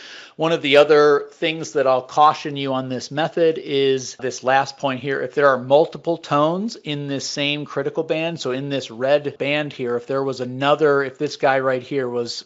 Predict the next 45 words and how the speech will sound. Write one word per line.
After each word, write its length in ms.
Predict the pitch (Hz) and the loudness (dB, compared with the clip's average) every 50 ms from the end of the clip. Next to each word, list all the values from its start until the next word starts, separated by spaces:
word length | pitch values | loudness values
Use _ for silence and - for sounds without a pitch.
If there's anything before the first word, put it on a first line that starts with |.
| - | -6
a 80 | 131 117 | -6 -6
higher 420 | - - 143 139 139 135 127 127 | -2 2 2 2 2 2 0 -2
amplitude, 800 | 131 135 135 131 - 135 127 127 - 135 120 113 113 113 123 123 - _ - - - - - - - - - _ _ _ _ _ _ _ _ | -2 -4 -6 -6 -6 -8 -8 -8 -6 -8 -6 -6 -6 -8 -10 -10 -14 _ -20 -20 -20 -20 -20 -20 -20 -20 -20 _ _ _ _ _ _ _ _
tone 200 | - 175 165 160 | 2 2 2 2
to 60 | 160 | 2
noise 280 | 147 151 160 180 165 151 | 2 4 4 4 4 4
ratio 440 | 156 139 139 135 - 151 139 135 135 | 4 2 2 2 2 2 2 2 2
is 120 | 135 135 | 0 -2
gonna 200 | - - 135 131 | -4 -4 -4 -4
say, 320 | 120 - - 139 131 135 131 | -4 0 2 2 4 4 4
"Yeah, 320 | 139 143 139 135 135 139 - 170 143 | 4 4 4 4 2 0 -4 -4 -2
this 200 | 151 156 151 - | -2 -2 0 2
guy's 440 | - 147 139 139 131 127 - - - _ _ _ _ | 4 4 4 4 2 0 -6 -12 -16 _ _ _ _
maybe 380 | - 139 135 131 135 131 131 131 | -8 -8 -6 -4 -2 0 0 0
at 140 | 131 131 - | 0 -2 -6
the 180 | 135 135 - | -10 -8 -4
N 320 | - 151 139 139 135 131 127 | -2 -2 -2 -2 -4 -6 -10
here 320 | 123 - 120 113 110 113 | -12 -10 -10 -8 -8 -8
in 100 | 113 113 | -8 -8
the 80 | 120 117 | -8 -6
word 320 | 117 117 113 107 - - | -6 -6 -6 -8 -10 -12
tone." 380 | - - 131 120 113 107 107 - | -8 -6 -6 -6 -6 -8 -12 -12
So 100 | 117 127 | -12 -14
it's 100 | 127 - | -14 -14
pretty 340 | - - 226 208 165 147 | -2 0 2 2 2 0
t-, 180 | 139 - - 160 - - - | -4 -6 -6 -8 -8 -8 -4
prominent, 640 | - 196 202 190 185 160 127 120 117 117 123 - - _ _ _ - - - _ _ _ _ _ _ | 0 2 4 4 4 2 -2 -4 -6 -6 -8 -10 -12 _ _ _ -20 -20 -20 _ _ _ _ _ _
but 140 | 147 139 | 4 4
it's 160 | 143 139 - 165 | 4 4 4 4
only 240 | 170 180 185 180 | 4 4 4 2
gonna 240 | 156 160 156 151 143 | 2 2 2 2 2
say, 180 | - - 151 139 | 2 2 4 6
"Well, 160 | 139 143 143 | 6 6 6
this 160 | 151 165 160 | 6 4 2
guy's 200 | - 160 143 135 | 4 4 4 4
way 180 | 127 139 139 143 | 4 2 2 2
bigger. 500 | 113 135 135 131 131 135 135 123 - - - | 2 2 0 2 2 0 0 -2 -4 -4 -4
This 180 | 139 131 - | -4 -4 -4
is 100 | 143 123 | -8 -10
the 160 | 117 131 131 | -6 -4 -4
only 240 | 135 131 131 131 131 | -2 -2 -4 -4 -6
one 220 | 127 123 120 120 120 | -6 -6 -6 -8 -8
I'm 100 | 117 117 | -8 -8
gonna 160 | 113 110 107 | -10 -10 -12
consider." 580 | 95 - 107 101 - - 98 90 76 - - | -14 -18 -18 -16 -16 -14 -14 -14 -16 -18 -20